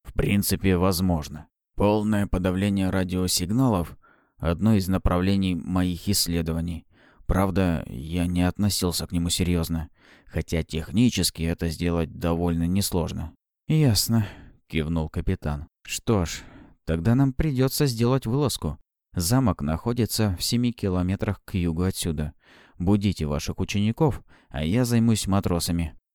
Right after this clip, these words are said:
Все встали довольно быстро. Наскоро позавтракав гречкой с тушенкой и запив все это прохладной ключевой водой из местного ручья, отряд начал собираться в путь.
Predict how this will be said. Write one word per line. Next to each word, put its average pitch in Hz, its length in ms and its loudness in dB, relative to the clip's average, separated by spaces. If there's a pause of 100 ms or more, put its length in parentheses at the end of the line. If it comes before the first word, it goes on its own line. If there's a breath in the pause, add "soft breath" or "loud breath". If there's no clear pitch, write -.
(180)
Все 98 240 0
встали 127 440 0
довольно 98 420 2
быстро. 80 460 -2 (440)
Наскоро 92 480 2
позавтракав 87 680 0
гречкой 120 500 0
с - 80 -10
тушенкой 120 640 0 (100)
и 87 80 0
запив 90 380 2
все 87 240 0
это 78 160 -2
прохладной 80 560 -2
ключевой 80 440 -4
водой 78 320 2
из 107 120 -2
местного 104 400 0
ручья, 95 420 -2 (320 loud breath)
отряд 85 460 0
начал 101 280 0
собираться 82 600 0
в - 40 -10
путь. - 300 -6